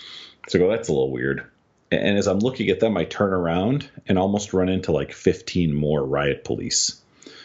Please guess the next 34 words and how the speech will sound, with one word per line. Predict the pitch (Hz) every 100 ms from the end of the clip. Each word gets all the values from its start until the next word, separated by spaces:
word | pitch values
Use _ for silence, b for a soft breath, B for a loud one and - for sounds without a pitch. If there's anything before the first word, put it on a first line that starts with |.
| B
So | - 92
these | 101 104
are, | 104 90
I | 87
forget | 87 107 104
the | 82
name, | 71 67 90 - _ 78
um, | 76 73
but | 80
they're | 87 85
essentially, | 78 92 87 85 76
like, | 73 71
the | 78
National | 73 73 - 76 73
Guard | 71 76 73
version. | 82 82 85
They're | 80 71
a |
military | 71 71 - 78 80
branch | 80 82 85 -
of | 90 85
the |
police. | - 95 107 110 - - B B B B B B B B - -
And, | 101 98 107
uh, | 104 B B B B _ -
there's | 180 -
a |
huge | - - - 175 180 -
protest, | - 233 - - - - - b b b -
uh, | 85 82
protesting | 101 92 95 - 85
the | 76
current | - 90 80
president, | - 117 110 80 69 65 -